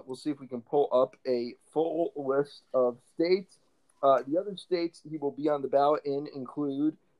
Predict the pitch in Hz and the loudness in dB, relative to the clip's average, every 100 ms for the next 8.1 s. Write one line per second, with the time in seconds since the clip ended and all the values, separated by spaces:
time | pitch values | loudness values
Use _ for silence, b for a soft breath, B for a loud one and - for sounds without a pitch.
0 | - 131 123 135 127 123 156 170 185 196 | 0 2 2 -2 -8 -2 0 0 -4 -8
1 | _ _ _ _ 135 127 - 170 180 175 | _ _ _ _ 0 2 2 -4 0 0
2 | 156 143 143 135 - 139 139 139 - 131 | 0 -2 -2 -6 -4 -4 -4 -6 -10 -10
3 | 131 131 131 - 131 117 135 143 127 110 | -8 -6 -6 -10 -12 0 2 2 -2 -8
4 | 104 _ _ - 123 120 117 - _ - | -10 _ _ 4 8 8 6 -8 _ 0
5 | 156 170 165 156 139 147 - _ - - | 0 2 0 2 2 2 0 _ -4 2
6 | 123 - 127 135 131 _ _ 151 147 139 | 2 2 -2 -2 -2 _ _ -6 -6 -4
7 | 127 123 135 202 226 185 - - 135 131 | -4 -6 -10 -8 -6 -6 -8 2 6 6
8 | 123 | 2